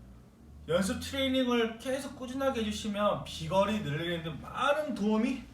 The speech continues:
되실 겁니다. 자, 이번 이 드라이버 비거리 늘리는 프로젝트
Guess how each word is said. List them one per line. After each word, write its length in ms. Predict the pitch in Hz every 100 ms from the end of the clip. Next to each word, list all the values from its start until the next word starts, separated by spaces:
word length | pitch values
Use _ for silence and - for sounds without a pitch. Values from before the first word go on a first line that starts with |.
| -
되실 260 | 135 139 139
겁니다. 340 | - 107 107 - - - - - - - - -
자, 260 | - - - -
이번 340 | 170 190 214
이 280 | 180 170 143
드라이버 380 | - 180 214 202
비거리 320 | - 160 196
늘리는 320 | 151 151 170 165
프로젝트 640 | 233 226 170 - 185 143